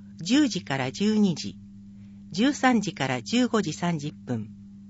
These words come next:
テレビショッピングでの購入は慎重に。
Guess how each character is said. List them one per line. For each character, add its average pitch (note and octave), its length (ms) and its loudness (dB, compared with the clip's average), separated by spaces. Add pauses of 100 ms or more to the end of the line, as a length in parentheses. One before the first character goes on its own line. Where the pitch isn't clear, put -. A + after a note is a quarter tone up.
(1500)
テ G#3+ 120 0
レ C#4+ 120 6
ビ D4+ 100 4
シ - 120 4
ョ D#4+ 60 4
ッ - 20 -14
ピ G#3 180 2
ン F#3 80 6
グ E3+ 100 0
で F#3+ 120 4
の E3 120 2
購 G3+ 260 2
入 F3+ 200 4
は D3 300 0
慎 A#3+ 320 4
重 G3 200 2
に。 D3 220 -2